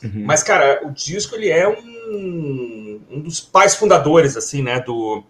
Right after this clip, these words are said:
Speaker 2: do, do heavy metal, assim, do, do metal anos oitenta, do metal anos noventa, é, ele, ele, onde tiver um, um, um garoto, é, querendo começar a escutar heavy metal, querendo pesquisar as raízes, ele, ele, ele vai ter que chegar,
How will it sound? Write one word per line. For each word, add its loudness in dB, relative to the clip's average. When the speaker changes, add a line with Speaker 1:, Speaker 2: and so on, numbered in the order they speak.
Speaker 2:
do, -6
do -4
heavy 4
metal, 0
assim, -8
do, -8
do -6
metal 6
anos 0
oitenta, -2
do -6
metal 4
anos -2
noventa, 0
é, 0
ele, -2
ele, -6
onde 0
tiver 4
um, 4
um, -6
um -6
garoto, 4
é, 2
querendo 2
começar -2
a 4
escutar 0
heavy 0
metal, 0
querendo -2
pesquisar 2
as 0
raízes, 0
ele, 0
ele, -2
ele -2
vai 2
ter -4
que -6
chegar, 4